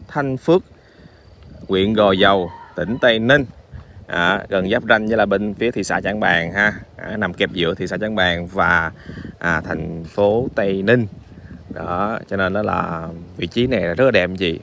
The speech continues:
Và Gò Dầu thì, à, chị biết rồi, có nhiều khu công nghiệp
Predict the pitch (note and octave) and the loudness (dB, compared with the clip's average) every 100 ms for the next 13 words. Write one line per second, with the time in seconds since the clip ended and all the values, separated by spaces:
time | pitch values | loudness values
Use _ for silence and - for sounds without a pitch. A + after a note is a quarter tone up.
0 | - - F2 E2+ E2+ F2 F2+ F#2+ F2 F#2 | -6 0 2 2 -2 0 2 4 4 2
1 | F#2 F#2 F2+ - - - - - - - | 2 2 0 -4 -16 -20 -20 -20 -12 -8
2 | E2 F2+ F#2+ G2 - G2 F2+ - - G#2+ | -6 -4 -2 -2 2 2 0 -12 -2 2
3 | B2+ A2 F#2 A2 G2+ F#2 E2+ | 4 2 2 2 2 2 -2